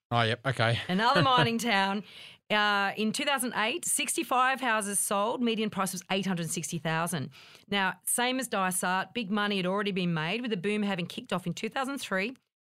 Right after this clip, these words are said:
Speaker 2: And the median back then was only two hundred fifteen thousand. So prices had rough, well, actually, all,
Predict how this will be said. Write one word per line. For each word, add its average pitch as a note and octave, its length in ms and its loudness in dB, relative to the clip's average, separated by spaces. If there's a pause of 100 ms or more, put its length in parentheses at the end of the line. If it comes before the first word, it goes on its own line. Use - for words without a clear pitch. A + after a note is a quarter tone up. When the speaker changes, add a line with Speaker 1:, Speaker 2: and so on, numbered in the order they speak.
(180)
Speaker 2:
And F#3+ 100 2
the F#3+ 40 0
median G#3 500 -2
back F#3+ 220 -4
then A3+ 140 0
was G#3 100 0
only F#3+ 200 -2
two F#3+ 160 -4
hundred E3+ 280 -2
fifteen E3+ 440 -4
thousand. D#3 360 -2
So F3 160 -4 (180)
prices G3 360 -2
had D#3+ 160 -8
rough, F3 300 -2 (160)
well, D3+ 140 -2
actually, C3+ 320 -4
all, - 160 -6